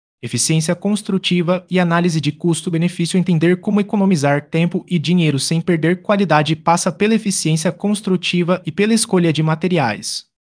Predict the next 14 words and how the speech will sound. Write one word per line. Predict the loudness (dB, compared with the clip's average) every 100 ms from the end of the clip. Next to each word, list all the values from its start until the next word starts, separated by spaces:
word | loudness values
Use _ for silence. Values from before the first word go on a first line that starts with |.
| _ -6
Grandes | -2 -2 0
obras | 0 0 -4
públicas | -4 -4 -4 -4 -6 -4
e | -6
privadas | -4 -2 2 2 0 -4
reduzem | -2 -2 0 0
retrabalhos | 0 -2 0 2 2 0 0
com | -2
planejamento | -2 0 0 0 0 0
logístico | 0 0 0 -4 -4 -4 -6
e | -2 0
gestão | 0 0 -2
de | -2 -4
compras, | -4 -4 -4 -6 -8